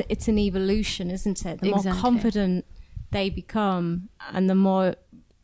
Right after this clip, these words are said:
Speaker 1: you know, the more they maybe realize that they can actually do with the business and how
Speaker 2: Yeah.
Speaker 1: they can grow it and
Speaker 2: Yeah.
Speaker 1: scale it.
Speaker 2: You know,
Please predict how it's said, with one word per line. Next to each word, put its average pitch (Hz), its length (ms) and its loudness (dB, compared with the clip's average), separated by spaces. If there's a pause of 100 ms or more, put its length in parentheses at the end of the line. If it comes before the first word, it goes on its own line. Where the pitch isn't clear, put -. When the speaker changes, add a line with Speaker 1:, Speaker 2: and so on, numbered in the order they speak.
(120)
Speaker 1:
you 190 160 4
know, 170 320 4
the 196 120 2
more 208 200 8
they 190 160 6 (280)
maybe 196 320 6
realize 196 460 4
that - 140 0
they 180 100 0
can 190 160 2
actually - 280 -2
do 202 200 4
with 202 140 4
the 185 80 -2
business 165 720 0 (240)
and 190 140 4
how 202 200 4
Speaker 2:
Yeah. 196 100 6
Speaker 1:
they 190 100 6
can 185 220 4
grow 196 320 6
it 165 260 -2 (560)
and 180 120 6
Speaker 2:
Yeah. 180 80 2 (100)
Speaker 1:
scale 196 340 6
it. 170 240 -2 (540)
Speaker 2:
You 254 120 -2
know, 320 200 0